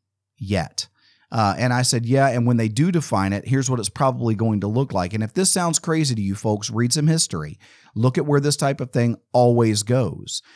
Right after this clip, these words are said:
I can see us not getting in front of this. And in a few months or a year, when they finally get around to defining more of it as it meets their purposes, you're gonna have to carry a document that states where you live, where you work,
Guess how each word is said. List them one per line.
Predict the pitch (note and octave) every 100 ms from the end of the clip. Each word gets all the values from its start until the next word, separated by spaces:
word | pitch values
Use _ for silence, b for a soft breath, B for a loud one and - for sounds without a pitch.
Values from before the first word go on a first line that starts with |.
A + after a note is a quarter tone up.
| b b
I | G2 A#2
can | D3 F3
see | E3 - D#3+ A#2+
us | G2 A2+
not | A2 B2 A2+
getting | A#2+ A#2 G#2+
in | G2+
front | - G2+
of | D#2
this. | D2+ C#2 - - -
And | G#2+ G#2 G2+ -
in | A2+ G2+
a |
few | F2+ - B2+ D3
months | D3 B2 C#3+ D3 -
or | A2+ G#2
a |
year, | F#2 F#2 G2+ G2+ A#2 C#3 b b -
when | A#2
they | G#2+ G2+
finally | - G#2+ A2 A#2
get | A2+
around | A2+ A2+ A2+ A2+
to | A2
defining | G2+ - G2 G2+ G#2+ A2
more | G#2+ G#2+
of | A2
it | A#2
as | F#2+ G2+
it | G2
meets | F2+ G#2 -
their | F2+ G2+ G#2
purposes, | B2 A#2 C3+ - C#3 C3 b b b b
you're | G#2 B2+
gonna | D3+
have | D3+ D3
to | C#3+
carry | - C#3+ C3 G#2+
a |
document | E2+ E2 G#2+ C3 - D#2 D#2+
that | - -
states | - A#2+ A2 - - _
where | E2 G2 B2+
you | D3+ C#3+
live, | G#2 F2+ F#2+ C3 - _
where | E2+ F#2 G#2+
you | B2+ D3
work, | A#2+ G2 G2